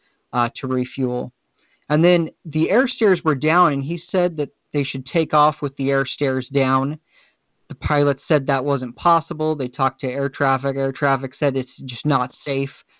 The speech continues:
to take off with the air stairs down. Uh, and he says, "You know, it's fine. Uh, it's safe to do that, but I'm not gonna argue with you. I'll just lower 'em in air." Uh, and then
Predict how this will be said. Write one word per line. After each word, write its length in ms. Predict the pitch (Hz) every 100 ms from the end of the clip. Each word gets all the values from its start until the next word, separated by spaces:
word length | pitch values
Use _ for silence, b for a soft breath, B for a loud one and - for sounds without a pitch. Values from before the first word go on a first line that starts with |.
| _ _
to 100 | 139
take 300 | - 147 139
off 240 | 147 143
with 120 | 151
the 140 | 156 147
air 120 | 147
stairs 360 | - 165 160 156
down. 400 | 165 160 175 - _ _ _ _
Uh, 200 | 147 147 139
and 100 | 147
he 160 | 185
says, 400 | 180 - 196 180
"You 140 | 196 220
know, 140 | 226
it's 280 | 202 202 -
fine. 640 | - 226 220 156 131 135 135 _ _ _ _
Uh, 200 | 147 143 139
it's 120 | -
safe 280 | - 180 175
to 100 | 156
do 240 | 139 175
that, 320 | 160 139 131 - _ _ _
but 120 | 160
I'm 120 | 156
not 160 | 160 156
gonna 160 | 160 143
argue 380 | 160 156 139
with 200 | 135 127
you. 160 | 135 131
I'll 140 | 135
just 220 | 139 139 139
lower 400 | 143 147 143 135
'em 120 | 123
in 100 | 120
air." 440 | 120 123 104 120 _ _ _ _ _ _
Uh, 280 | 143 151 151
and 100 | 165
then 320 | 196 190 180